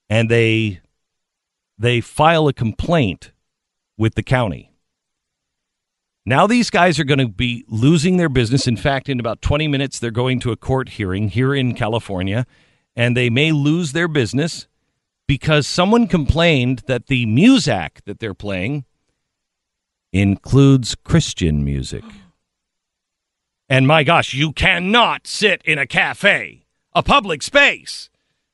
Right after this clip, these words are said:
and, and have muzak that is Christian. They also had Christmas decorations up. At one point, yes, Christmas decorations.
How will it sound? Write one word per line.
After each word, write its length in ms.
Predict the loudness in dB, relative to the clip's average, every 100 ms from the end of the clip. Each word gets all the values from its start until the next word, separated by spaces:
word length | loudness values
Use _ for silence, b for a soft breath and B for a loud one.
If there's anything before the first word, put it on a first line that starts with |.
| -2
and, 360 | 0 0 -2 -4
and 300 | 0 0 0
have 320 | -2 -2 -4
muzak 800 | -8 -6 0 2 2 2 0 0
that 160 | -4 -2
is 180 | -2 -4
Christian. 680 | 0 0 0 -4 -6 -8 -20 _ _ _ _ -2
They 240 | 2 2 2 4
also 760 | 6 6 2 -6 -6 -4 -6 _ _ _ _ _ _ _ _ _ _ _ _ _ _ _
had 160 | -2 0
Christmas 400 | 0 0 -2 -2
decorations 580 | -2 0 -2 -2 -2 -2
up. 200 | -4 -4
At 160 | 0
one 220 | 2 4 4
point, 280 | 2 2
yes, 320 | 0 0 0 -4
Christmas 440 | -2 -2 -2 -4
decorations. 800 | -4 -4 -4 -4 -6 -12 -16